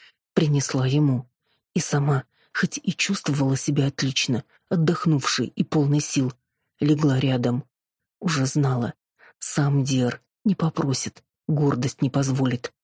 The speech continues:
а во мне он нуждался. Тут же обнял, уткнулся лицом в мои волосы и затих. «Я люблю тебя, Алекс»,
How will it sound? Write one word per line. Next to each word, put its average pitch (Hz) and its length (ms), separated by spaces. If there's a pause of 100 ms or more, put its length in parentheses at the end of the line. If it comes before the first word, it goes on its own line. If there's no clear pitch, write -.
(200)
а 170 120
во 147 160
мне 139 360
он 143 220
нуждался. 143 680 (640)
Тут 151 220
же 147 280
обнял, 156 460 (380)
уткнулся 151 580
лицом 139 460
в 147 160
мои 143 200
волосы 143 580 (340)
и 175 60
затих. 151 600 (760)
«Я 147 260
люблю 131 340
тебя, 127 420 (380)
Алекс», 131 500